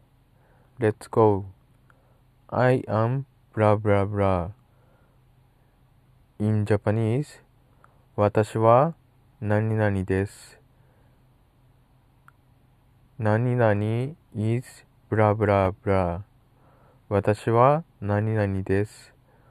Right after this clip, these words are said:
私はブラブラブラです。私は何々です。私は何々です。I am blah blah blah. For example、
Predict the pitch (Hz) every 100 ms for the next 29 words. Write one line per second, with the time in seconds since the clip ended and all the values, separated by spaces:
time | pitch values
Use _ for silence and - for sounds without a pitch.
0 | _ - 101 98 113 - 113 131 151 -
1 | _ - 104 107 110 101 98 104 95 85
2 | 80 - - 92 98 107 - _ _ _
3 | _ _ _ _ _ _ _ - 107 101
4 | 107 107 - 107 104 _ _ 110 117 143
5 | 175 _ _ _ _ - 104 101 107 107
6 | 101 98 92 90 _ _ - 110 123 -
7 | - - _ _ _ _ _ _ _ 107
8 | 98 110 - 107 104 104 104 113 117 107
9 | 95 95 98 - - _ _ - _ _
10 | - 113 117 107 104 110 135 156 _ -
11 | 101 101 104 98 95 98 92 87 92 _
12 | _ _ _ - - - _ - _ _
13 | _ _ _ _ _ _ - _ - _
14 | _ _ _ _ - 104 104 - 107 -
15 | - 107 107 - 101 120